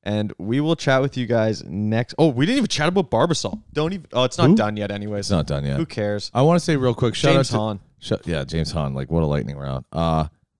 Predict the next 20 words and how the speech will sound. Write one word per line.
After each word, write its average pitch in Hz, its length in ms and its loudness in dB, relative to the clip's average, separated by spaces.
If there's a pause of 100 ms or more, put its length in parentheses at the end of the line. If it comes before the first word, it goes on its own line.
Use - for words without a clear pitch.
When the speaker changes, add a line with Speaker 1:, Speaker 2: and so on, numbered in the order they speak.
(140)
Speaker 2:
shout 123 220 0
out 143 160 0
CrossFit 120 500 0
B 104 140 0
C. 127 360 -2 (480)
Speaker 1:
<sighs> - 120 -14 (320)
Speaker 2:
Uh, 87 720 4 (320)
Paige 117 280 0
and 113 80 2
I 101 300 0
endured. 87 540 -6 (480)
This 87 100 -10
is 87 40 -8
a 90 40 2
little 78 160 0
selfish, - 680 -6
shameless 78 420 -12
plug, 80 300 -8
but, 80 260 -4
uh, 80 160 0